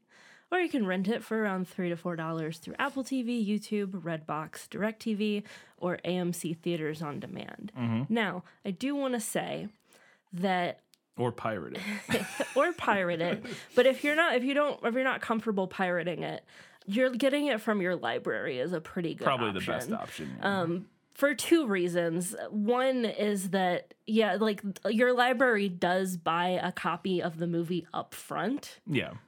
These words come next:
Speaker 1: But you're, there's not money going to Orson Scott Card with
Speaker 2: Right.
Speaker 1: every, like, rental like
Speaker 2: Yeah.
Speaker 1: there is if you get it through
Speaker 2: I assume if you
Speaker 1: YouTube
Speaker 2: rent
Speaker 1: or
Speaker 2: it through
Speaker 1: whatever.
Speaker 2: other services that, yeah, there is,
Speaker 1: There's
Speaker 2: you know,
Speaker 1: some
Speaker 2: some
Speaker 1: kind of,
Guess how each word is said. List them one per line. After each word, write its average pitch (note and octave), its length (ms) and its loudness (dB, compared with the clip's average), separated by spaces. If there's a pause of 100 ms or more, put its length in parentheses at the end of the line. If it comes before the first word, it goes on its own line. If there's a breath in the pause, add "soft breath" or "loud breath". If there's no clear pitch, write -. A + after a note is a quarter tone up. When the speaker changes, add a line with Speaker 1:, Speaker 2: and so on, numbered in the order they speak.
(120)
Speaker 1:
But G3+ 300 4
you're, G3 500 0
there's G3 320 0
not G#3+ 400 2
money G3 460 0
going F#3 540 0
to G3+ 280 0
Orson F3+ 480 0
Scott F3 400 -4
Card E3+ 480 -2
with E3 160 4
Speaker 2:
Right. G2 160 2
Speaker 1:
every, F3 380 0
like, E3 480 -2 (280 loud breath)
rental G#3 840 0
like F3+ 240 0
Speaker 2:
Yeah. F3+ 160 4
Speaker 1:
there F3+ 100 2
is F3 260 0
if F#3+ 180 -4
you E3+ 280 0 (480 loud breath)
get F3+ 160 2
it E3+ 200 0
through F3+ 520 -2 (140)
Speaker 2:
I E3 100 6
assume F#3 380 4
if - 120 2
you A3 120 8
Speaker 1:
YouTube - 60 4
Speaker 2:
rent - 100 4
Speaker 1:
or - 20 4
Speaker 2:
it - 20 4
through A3 100 4
Speaker 1:
whatever. A3 260 4
Speaker 2:
other A3+ 220 4
services B2+ 680 0
that, A#2 160 0
yeah, A2 300 0
there A2 240 -2
is, A2 280 -4
Speaker 1:
There's G#3+ 240 4
Speaker 2:
you G#3+ 60 2
know, G#3 60 0
Speaker 1:
some A3 140 4
Speaker 2:
some G#3 100 2
Speaker 1:
kind G3 240 2
of, F3+ 80 0